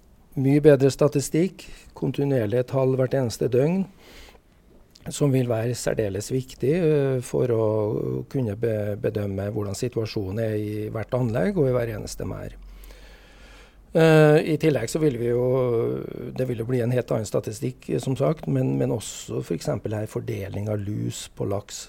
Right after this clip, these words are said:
Hvor mange laks har, eh, har for eksempel én lus, hvor mange har to lus, hvor mange har fem, hvor mange har femogtyve. Det der finnes det veldig dårlig, eh, tall på i dag.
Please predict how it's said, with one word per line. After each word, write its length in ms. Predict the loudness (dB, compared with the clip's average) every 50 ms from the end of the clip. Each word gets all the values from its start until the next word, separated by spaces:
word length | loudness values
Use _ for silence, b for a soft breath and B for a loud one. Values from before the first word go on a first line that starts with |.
| -12
Hvor 160 | -6 -4 0 0
mange 300 | 0 0 0 -2 -2 -4
laks 320 | -4 -4 -6 -8 -14 -8 -4 -2
har, 240 | -2 0 -2 -2 -2
eh, 300 | -4 -4 -4 -4 -6 -8 -8 b b b b b b b b b b b b b b _ _ _ -20 -20 _ -20 -14 -8
har 240 | -4 -4 -2 -2 -4
for 80 | -6 -6
eksempel 320 | -8 -6 -6 -6 -8 -8 -8 -6
én 220 | -2 -2 0 2
lus, 380 | 2 2 2 2 0 -2 -4 -6
hvor 80 | -6 -4
mange 240 | -4 -4 -4 -4 -4
har 160 | -6 -6 -8
to 300 | -6 -6 -4 -2 -2 0
lus, 240 | -2 -2 -4 -4 -6
hvor 80 | -4 -4 -2
mange 180 | -2 -2 -4 -4
har 80 | -6
fem, 380 | -6 -6 -6 -4 -2 0 0 -2 -2 -2
hvor 240 | -2 -2 -2 0 0
mange 240 | -2 -2 -2 -4
har 160 | -4 -4 -6 -6
femogtyve. 680 | -6 -6 -6 -8 -8 -8 -8 -6 -6 -6 -6 -8 -12 -14 -18 b b b b b b b b b b b b b b b _ _
Det 120 | -6 -2 0
der 160 | 0 0 2
finnes 260 | 2 0 0 0 0 -2
det 80 | -4 -2
veldig 400 | -2 -2 -2 -2 -4 -6 -4 -2 0 0
dårlig, 280 | 0 0 -2 -6 -6 -4
eh, 600 | -4 -2 -2 -2 -2 -2 -4 -4 -2 -2 -2 -4 -4 -4
tall 240 | -4 -4 -4 -4 -4
på 160 | -4 -4 -4
i 80 | -4 -4
dag. 160 | -8 -8 -12